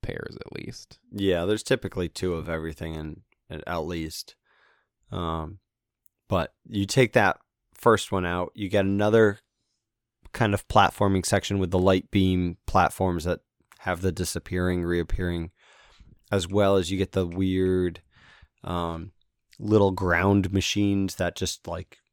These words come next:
Speaker 2: go faster if you're touching the ground, and you've got the weird little Saturn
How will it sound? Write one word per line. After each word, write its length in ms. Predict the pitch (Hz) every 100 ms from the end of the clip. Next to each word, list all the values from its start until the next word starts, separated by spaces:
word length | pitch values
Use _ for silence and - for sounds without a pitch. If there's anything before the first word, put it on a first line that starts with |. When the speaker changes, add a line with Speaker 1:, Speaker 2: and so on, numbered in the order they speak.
| _ _ _ _ _ _ _ -
Speaker 2:
go 160 | 117 104
faster 520 | - 92 87 - 98
if 140 | 92 -
you're 80 |
touching 360 | - 92 - 92
the 60 | 90
ground, 600 | 95 87 87 90 92 90
and 260 | 98 95
you've 120 | 95 92
got 160 | 92
the 60 | 98
weird 420 | 95 98 98 98
little 200 | 95 92 87
Saturn 800 | - 92 92 92 92 90 87